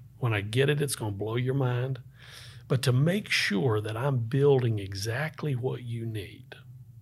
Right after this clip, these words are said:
could I have a conversation with you about what your needs are?'" And so in the case of Odyssey Ware, Mister Superintendent,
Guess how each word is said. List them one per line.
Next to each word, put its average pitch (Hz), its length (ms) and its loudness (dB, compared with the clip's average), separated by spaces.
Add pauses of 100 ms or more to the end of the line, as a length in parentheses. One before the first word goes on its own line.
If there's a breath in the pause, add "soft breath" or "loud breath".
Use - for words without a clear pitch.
(580)
could 110 200 -2
I 135 140 -2
have 165 140 0
a 147 60 -2
conversation 127 840 -4
with 104 260 -12
you 95 380 -14 (580 loud breath)
about 120 260 0
what 131 200 0
your 127 80 -2
needs 127 320 -2
are?'" - 260 -16 (460)
And 123 200 2
so 117 480 2
in 113 120 -4
the 113 80 -2
case 120 260 -4
of 117 80 -4
Odyssey 131 400 -2
Ware, 104 220 -6
Mister 120 240 -4
Superintendent, 135 640 0